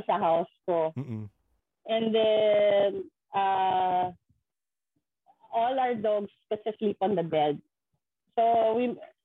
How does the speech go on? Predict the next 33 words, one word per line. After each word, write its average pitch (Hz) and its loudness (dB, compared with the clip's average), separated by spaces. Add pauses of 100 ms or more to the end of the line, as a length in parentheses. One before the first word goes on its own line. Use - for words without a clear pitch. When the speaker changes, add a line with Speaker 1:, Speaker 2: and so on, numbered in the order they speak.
(120)
Speaker 1:
so 254 2
we 277 0
were 320 2
going 392 2
to 392 -2
sleep 381 2
na. 226 -2 (440)
Wala 240 0
pa 262 -4
kaming 254 -2
kids 226 0
nun. 196 0 (1000)
Bigla 359 0 (100)
na 392 2
lang 370 2
may 349 0
sumipa 269 0
ng 247 -2
door. 196 2
You 208 2
see 208 0
that 202 -4
door, 185 0 (160)
this 196 0
Speaker 2:
Yes. 131 2
Speaker 1:
door. 165 -12 (240)
Speaker 2:
Oo. 117 -8 (320)
Speaker 1:
That's 175 -8
the 175 -2
ro-, 180 -2 (100)
room 180 2
door. 160 0 (1400)
May 294 -2